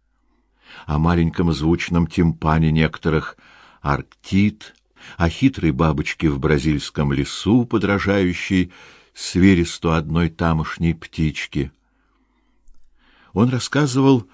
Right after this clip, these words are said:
о невероятном художественном остроумии мимикрии, которая необъяснима борьбой за жизнь, грубой спешкой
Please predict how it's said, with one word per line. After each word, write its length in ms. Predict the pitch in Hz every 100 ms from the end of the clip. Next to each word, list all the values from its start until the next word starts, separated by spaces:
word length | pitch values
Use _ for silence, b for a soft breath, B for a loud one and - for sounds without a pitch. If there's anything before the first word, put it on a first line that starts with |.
| b b b b
о 120 | 78
невероятном 840 | 85 87 87 90 131 160 160 135
художественном 1300 | 135 - 104 78 151 156 127 147 - 120 135 131 127 -
остроумии 920 | 104 - - 90 90 120 131 123 117
мимикрии, 920 | 104 104 113 117 - 123 127 76 64 - b b b b b
которая 640 | 73 98 113 110 110 107 - -
необъяснима 920 | 85 78 90 110 127 - 85 110 139
борьбой 460 | 131 147 131 123 92
за 180 | 85 90
жизнь, 480 | 80 71 62 64 - b b b b
грубой 560 | b 82 110 104 78 80
спешкой 840 | - - 95 90 - - 76 67